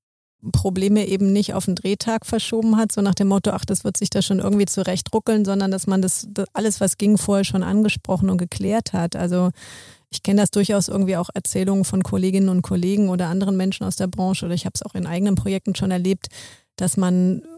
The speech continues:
um bestimmte Sachen sich versucht, in der Vorbereitung drumherum zu mogeln. Also angefangen bei Kosten, so nach dem Motto, „Wie sollen wir das denn hinkriegen? Ach, dann müssen wir gucken, dass wir an dem Tag nochmal irgendwie ein bisschen was einsparen“ oder sowas.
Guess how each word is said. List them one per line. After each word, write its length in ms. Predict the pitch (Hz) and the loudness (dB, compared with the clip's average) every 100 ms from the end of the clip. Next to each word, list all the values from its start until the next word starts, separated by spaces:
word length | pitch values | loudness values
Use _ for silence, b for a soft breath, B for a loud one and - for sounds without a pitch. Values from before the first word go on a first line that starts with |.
| - | 0
um 140 | 196 190 | 4 4
bestimmte 440 | - 208 208 208 | 4 4 4 4
Sachen 260 | 185 185 185 | 2 2 2
sich 160 | 185 | 2
versucht, 380 | - 175 190 - | 2 2 2 0
in 60 | 185 | 2
der 100 | 185 | 2
Vorbereitung 600 | - 180 185 180 190 185 | 2 2 2 2 2 2
drumherum 420 | 185 180 185 226 | 2 2 4 2
zu 140 | - | 2
mogeln. 380 | 196 190 190 185 | 4 4 4 2
Also 160 | 160 160 | 2 0
angefangen 420 | 165 190 196 175 | 0 0 0 0
bei 100 | 147 | 0
Kosten, 440 | - 190 202 226 | 0 0 2 2
so 100 | 196 | 4
nach 160 | 185 165 | 4 2
dem 140 | 196 | 2
Motto, 200 | 175 175 | 0 0
„Wie 100 | 175 | 0
sollen 160 | 170 185 | 2 2
wir 100 | 175 | 2
das 80 | 165 | 2
denn 140 | 185 | 4
hinkriegen? 400 | 160 196 - 185 185 | 6 6 2 0 0
Ach, 60 | |
dann 100 | 185 | 0
müssen 160 | 180 180 | 2 0
wir 80 | 175 | 0
gucken, 220 | 185 180 | 0 0
dass 120 | 170 | 0
wir 60 | 175 | -2
an 100 | 175 | -2
dem 140 | 185 | -2
Tag 240 | - 185 | -2 -4
nochmal 240 | 190 180 170 | -2 -2 -2
irgendwie 220 | 175 180 | 0 0
ein 60 | 185 | 0
bisschen 200 | - 175 | -2 -2
was 140 | 175 | 0
einsparen“ 560 | 165 196 - 190 196 185 | -2 -4 -4 -2 -2 0
oder 200 | 190 180 | 0 0
sowas. 400 | 185 202 196 | 0 0 0